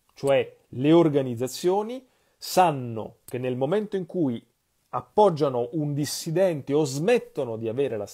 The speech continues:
una linea filogovernativa, verranno colpiti. E c'è un esempio che riporto nell'articolo di oggi che potete vedere sul Corriere della Sera,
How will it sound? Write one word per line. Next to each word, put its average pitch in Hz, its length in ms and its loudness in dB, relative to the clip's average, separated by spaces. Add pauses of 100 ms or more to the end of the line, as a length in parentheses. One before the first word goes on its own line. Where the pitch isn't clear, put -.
una 123 200 -6
linea 131 320 -4
filogovernativa, 156 1040 -4 (420)
verranno 123 520 2
colpiti. - 500 -10 (840)
E 160 100 -4
c'è - 180 0
un 196 160 2
esempio 104 680 -6 (640)
che 143 120 -6
riporto 131 460 2
nell'articolo 117 520 -4
di 117 120 -4
oggi 110 220 -2
che 107 60 -6
potete 113 280 -10
vedere 107 240 -8
sul 101 140 -12
Corriere 110 300 -8
della 101 160 -8
Sera, 104 440 -12